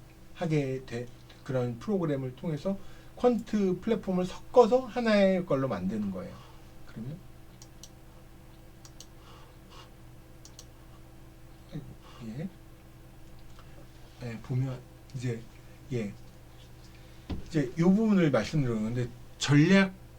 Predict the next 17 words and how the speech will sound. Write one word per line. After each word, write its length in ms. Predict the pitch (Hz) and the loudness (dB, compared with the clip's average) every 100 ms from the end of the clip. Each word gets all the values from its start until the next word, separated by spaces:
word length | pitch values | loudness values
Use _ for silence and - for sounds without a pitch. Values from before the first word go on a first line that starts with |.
| - | -2
백테스팅에서 1000 | 226 - 233 214 - 202 175 165 135 180 | -2 0 0 0 2 2 4 2 2 4
일반적인 640 | 208 220 226 196 202 180 175 | 4 6 6 6 4 2 2
상황도 400 | 190 190 180 165 | 4 4 2 2
함께 300 | 190 185 180 | 0 0 -2
체크하는 580 | 208 190 - 196 175 | -4 -4 4 4 4
동안에 440 | 127 110 113 139 110 | 0 -4 -4 -4 -2
내가 360 | 113 117 143 | -2 2 2
정한 460 | 139 117 117 127 127 | 2 -4 -2 0 -2
기간 420 | - 117 143 135 | -6 2 2 2
동안 340 | 123 127 196 214 - - - - | -4 0 0 0 -12 -18 -18 -10
씨에이지알, 840 | - 269 277 254 180 131 160 190 - - - | -4 2 2 2 2 0 0 -4 -10 -16 -4
즉 240 | 190 185 - - - - - - - - - - | 0 0 -2 -20 -20 -20 -20 -20 -20 -20 -20 -4
연복리 1000 | 139 156 180 165 147 151 139 160 240 247 | 2 4 6 4 4 4 4 4 4 2
성장률, 720 | - 196 185 147 135 107 95 92 - - - - - - - | 2 4 6 4 2 -2 -4 -8 -14 -16 -18 -20 -20 -20 -8
그리고 460 | 139 151 190 226 143 | 0 2 4 2 6
월별 560 | 123 131 139 202 247 | 6 6 6 8 8
손익-, 340 | 196 175 143 | 6 0 0